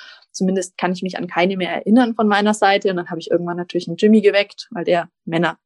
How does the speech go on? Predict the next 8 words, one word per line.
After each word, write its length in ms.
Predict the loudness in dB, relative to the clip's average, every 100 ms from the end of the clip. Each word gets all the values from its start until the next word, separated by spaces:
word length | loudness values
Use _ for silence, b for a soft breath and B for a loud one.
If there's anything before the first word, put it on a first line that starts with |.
| _
mäßig, 400 | -6 -2 -2 -4
keine 200 | -4 -2
Ahnung, 220 | 0 -2 -4
geschlafen 460 | -2 -2 0 0
hat, 220 | 0 -2 -6
als 200 | -4 -2
wär 140 | 0 0
nix. 360 | 0 -4 -18